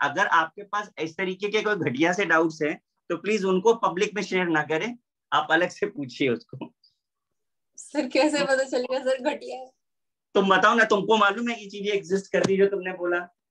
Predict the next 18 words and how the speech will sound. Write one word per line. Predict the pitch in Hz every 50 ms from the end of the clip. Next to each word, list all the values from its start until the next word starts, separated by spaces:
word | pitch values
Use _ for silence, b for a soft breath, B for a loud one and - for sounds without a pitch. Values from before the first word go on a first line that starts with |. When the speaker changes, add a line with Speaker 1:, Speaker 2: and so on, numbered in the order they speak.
| _ _ _ _ _ _ _ _ _ _ _ _
Speaker 2:
सर, | 247 269
गलती | 285 269 277 277 254 294
से | 339 330 294
हो | 277 269
गया | 269 269 262 294
सर। | 269 - 269 262 262 262 254 - _ _ _ _ _ _ _ _ -
Speaker 1:
ऐसे | - 113 113 117 131 - -
पाप | - - 147 151 156 156 -
मत | 156 170 185 - -
करो। | 143 120 110 - - - _ _ _ _ _ _ _ _ _ _ _ _ _ _ _
चलो, | - 185 190 185 - - -
मैं | 165 165
ये | 165 165
answer | 160 156 156 151 175 165
समझा | 165 165 156 147 147 143
देता | 147 139 139 147
हूँ | 143 135
सबको। | 139 - - - 196 - -